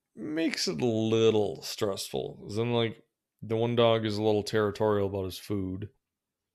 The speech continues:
Not really to a person, but to the other dog. And then the other dog has to take this medicine, and it's like,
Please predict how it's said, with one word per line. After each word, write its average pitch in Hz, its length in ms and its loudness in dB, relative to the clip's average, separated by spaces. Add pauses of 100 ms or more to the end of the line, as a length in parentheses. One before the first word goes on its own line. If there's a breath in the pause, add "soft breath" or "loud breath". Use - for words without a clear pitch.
(1900 soft breath)
Not 123 240 4
really 117 240 2
to 101 140 -4
a - 40 -6
person, 143 580 0
but - 140 -10
to 107 100 -4
the 92 160 -4
other 90 200 -6
dog. 87 580 -6 (1040)
And 101 160 -6
then 101 560 0 (120)
the 98 180 -2
other 113 160 2
dog 107 260 6
has 95 240 -2
to - 20 -12
take 98 220 -4
this 95 180 -6
medicine, 95 760 -4 (140)
and 98 340 -4
it's 95 120 -8
like, 90 320 -6